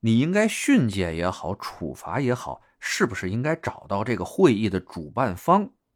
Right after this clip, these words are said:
对他们进行一定的告诫，甚至于是一些处罚呢？不是太有必要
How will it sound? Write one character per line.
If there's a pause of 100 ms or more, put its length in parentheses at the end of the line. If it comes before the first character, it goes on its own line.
对
他
们
进
行
一
定
的
告
诫，
甚
至
于
是
一
些
处
罚
呢？ (520)
不
是
太
有
必
要